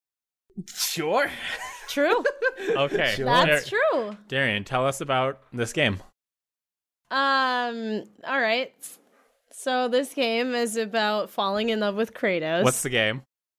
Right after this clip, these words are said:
Speaker 2: It's called God of War. <laughs>
Speaker 1: <laughs> It's called Marvel's Spider-Man. <laughs>
Speaker 2: Yeah. <laughs>
Speaker 1: And it's about falling in love with Kratos.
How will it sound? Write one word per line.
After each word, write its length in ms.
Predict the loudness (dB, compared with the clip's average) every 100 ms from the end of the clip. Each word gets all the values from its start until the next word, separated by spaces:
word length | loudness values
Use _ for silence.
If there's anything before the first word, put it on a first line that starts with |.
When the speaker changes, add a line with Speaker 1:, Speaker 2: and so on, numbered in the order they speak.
| _ _ _ _
Speaker 2:
It's 140 | -18 -12
called 320 | -2 -2 0
God 240 | -2 -2
of 140 | -2 -4
War. 460 | -4 -2 0 0 0 -6
<laughs> 60 | -16
Speaker 1:
<laughs> 140 | -6 0 2 0 -4 -10 -8 -6
It's 160 | -6
called 520 | -2 0 0 -2 -8 -2
Marvel's 500 | 2 2 0 -4 -6
Spider-Man. 760 | -2 0 0 -4 -6 -6 -6 -4
<laughs> 840 | -2 -2 -4 -2 -2 0 -2 2
Speaker 2:
Yeah. 440 | 4 6 6 4 2
<laughs> 640 | 2 2 4 6 6 4 2
Speaker 1:
And 320 | -2 0 2
it's 140 | 4
about 460 | 2 4 4 4 2
falling 380 | 0 0 0 -4
in 140 | -2
love 160 | -4 -2
with 180 | -4 -2
Kratos. 380 | -2 -2 -4